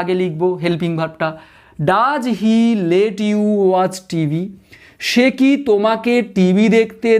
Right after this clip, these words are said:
দেয়? সে কি তোমাকে টিভি দেখতে দেয়? Does he let you watch টিভি?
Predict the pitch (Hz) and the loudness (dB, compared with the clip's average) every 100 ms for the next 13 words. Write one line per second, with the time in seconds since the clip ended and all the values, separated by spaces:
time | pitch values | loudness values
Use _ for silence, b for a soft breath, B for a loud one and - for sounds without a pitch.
0 | 165 131 135 165 220 214 101 - b b | 2 0 2 2 2 0 -2 -8 b b
1 | b - - 233 254 262 277 - 226 240 | b -12 -2 0 2 2 0 2 2 2
2 | 247 262 226 208 233 240 247 269 226 233 | 2 0 0 2 4 2 0 0 2 2
3 | 269 - 104 135 214 254 262 254 254 254 | 2 -2 -4 0 0 2 0 2 0 0
4 | 240 240 233 233 - 233 262 | 0 2 2 0 -2 0 2